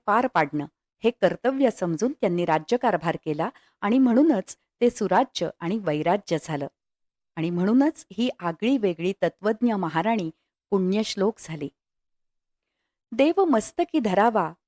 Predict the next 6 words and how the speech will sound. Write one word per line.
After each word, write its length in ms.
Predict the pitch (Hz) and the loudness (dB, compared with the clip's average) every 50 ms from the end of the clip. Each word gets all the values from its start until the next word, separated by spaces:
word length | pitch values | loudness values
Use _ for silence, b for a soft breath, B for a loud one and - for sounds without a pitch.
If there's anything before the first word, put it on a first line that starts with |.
| _ _ _ _ _ _ - | _ _ _ _ _ _ -2
अवघा 500 | 220 214 240 240 233 214 220 240 294 311 - | 0 2 2 2 2 2 2 2 2 2 0
हलकल्लोळ 680 | 240 220 220 220 - 214 208 208 202 196 208 254 294 320 311 294 - | 0 0 0 0 0 -2 -2 0 2 4 6 6 6 6 4 4 2
करावा," 440 | 233 202 185 180 170 165 156 151 - _ _ _ _ _ _ - | 2 2 4 2 2 2 0 -4 -6 _ _ _ _ _ _ -6
ह्या 200 | 196 214 233 285 | 0 2 2 2
समर्थांच्या 680 | 339 - 269 220 202 233 277 - 285 311 302 294 - 320 320 - | 2 0 0 0 2 2 2 2 4 4 4 4 4 0 -2 -2
उक्तीप्रमाणे 800 | - - _ _ - 294 320 - 277 233 208 190 175 165 156 | -6 -12 _ _ -2 -2 0 2 2 2 2 0 0 -2 -4